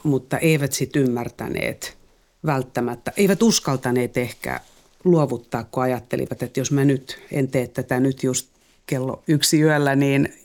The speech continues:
tänäkin yönä, niin niin kaikki kaatuu. Et ni-, mä olin enemmän huolestunut kyllä. Joistakin yksilöistä en ollut ollenkaan huolestunut, mut joistakin olin. Ää, mulle, mä itse pääsen, mulla on sellainen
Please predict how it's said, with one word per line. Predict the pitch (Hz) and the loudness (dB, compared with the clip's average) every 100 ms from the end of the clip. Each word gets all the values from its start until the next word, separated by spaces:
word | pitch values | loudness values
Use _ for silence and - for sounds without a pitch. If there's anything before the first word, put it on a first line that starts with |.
| _ | _
tänäkin | 180 180 156 156 143 | 0 2 2 4 4
yönä, | 139 131 131 | 4 4 4
niin | 131 131 131 - - - - - | 4 2 2 -2 -12 -20 -16 -4
niin | 143 | -2
kaikki | 139 131 - | -2 -4 -6
kaatuu. | 127 123 117 - 127 | -4 -4 -4 -4 0
Et | |
ni-, | 190 - 147 113 - | 4 4 0 -6 0
mä | 185 | 2
olin | 196 180 | 4 4
enemmän | 185 180 147 120 | 4 4 2 0
huolestunut | 131 123 120 - 123 123 | -2 -2 -2 -4 -6 -6
kyllä. | - 131 135 - - - | -4 -4 -6 -14 -18 -4
Joistakin | 208 254 - 180 175 165 | 2 2 2 0 2 2
yksilöistä | 165 151 135 131 - | 2 2 2 2 -2
en | 123 123 | -2 -2
ollut | 123 - | 0 2
ollenkaan | 202 240 208 196 170 | 4 6 4 4 2
huolestunut, | 165 151 147 - 147 139 139 | 4 4 2 0 2 2 2
mut | 135 | 2
joistakin | 151 143 127 123 113 120 127 | 2 2 2 -4 -6 -6 -4
olin. | 123 123 120 - - - - - - - - - | -6 -4 -6 -8 -16 -20 -18 -16 -16 -18 -18 -4
Ää, | 156 139 131 127 127 - - - - - - - - _ - - _ _ _ _ | 0 2 0 0 -2 -4 -10 -12 -12 -12 -14 -18 -20 _ -20 -20 _ _ _ _
mulle, | - 202 226 220 175 - - - - - | 2 6 6 4 0 -6 -14 -14 -14 -2
mä | 170 190 | 2 4
itse | 233 233 208 | 4 0 -2
pääsen, | - 170 151 170 160 | 0 0 2 2 2
mulla | 208 226 | 4 6
on | 202 | 6
sellainen | 202 190 180 165 160 | 4 2 2 2 0